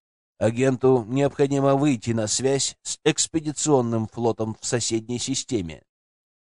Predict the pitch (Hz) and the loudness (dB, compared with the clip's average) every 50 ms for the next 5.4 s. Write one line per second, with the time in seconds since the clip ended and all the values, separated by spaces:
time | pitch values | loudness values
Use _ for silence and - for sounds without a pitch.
0 | _ _ _ - 110 113 107 123 135 139 147 147 139 131 117 - _ - 135 131 | _ _ _ 2 2 2 4 4 6 8 8 8 8 6 4 0 _ 4 4 6
1 | 135 127 123 113 113 117 117 110 - - 123 123 113 107 104 117 120 113 107 107 | 6 4 2 0 -2 -2 -2 -2 -4 -4 -4 -4 -6 -4 0 0 0 0 0 -4
2 | 107 107 104 - - 110 104 104 101 107 107 117 123 127 135 139 143 143 143 - | -6 -6 -6 -6 -4 -4 -4 -4 -4 -6 -4 -4 -4 -4 -2 -2 -4 -4 -6 -8
3 | _ _ _ _ _ - 139 156 180 196 196 190 - - - - - 208 202 208 | _ _ _ _ _ -2 0 2 4 4 2 2 0 -4 -4 -2 2 2 2 4
4 | 208 190 180 - 156 139 143 151 143 147 147 135 - 131 123 - - - 95 - | 2 2 2 2 0 2 2 2 0 0 -2 -2 -2 -2 -4 -4 -6 -8 -10 -10
5 | - - - - 92 85 85 71 | -8 -6 -6 -4 -4 -6 -8 -10